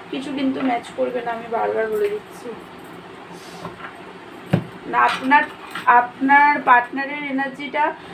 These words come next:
আপনারটা যদি ম্যাচ করে তাহলে আপনার পার্টনারের এনা-, এনার্জিটা কিছুটা ম্যাচ করতে পারে, কিন্তু সব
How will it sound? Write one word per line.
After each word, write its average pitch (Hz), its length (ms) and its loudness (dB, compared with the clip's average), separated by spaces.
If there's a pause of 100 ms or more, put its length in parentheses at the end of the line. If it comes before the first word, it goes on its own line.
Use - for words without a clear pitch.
(120)
আপনারটা 254 460 2
যদি 320 220 0
ম্যাচ 269 280 2
করে 320 180 4
তাহলে 311 240 6
আপনার 302 260 2
পার্টনারের 285 460 2
এনা-, 277 260 -4
এনার্জিটা 269 760 4 (120)
কিছুটা 320 380 2
ম্যাচ 285 260 2
করতে 269 260 -8
পারে, 254 380 0 (420)
কিন্তু 302 280 -2
সব 254 140 4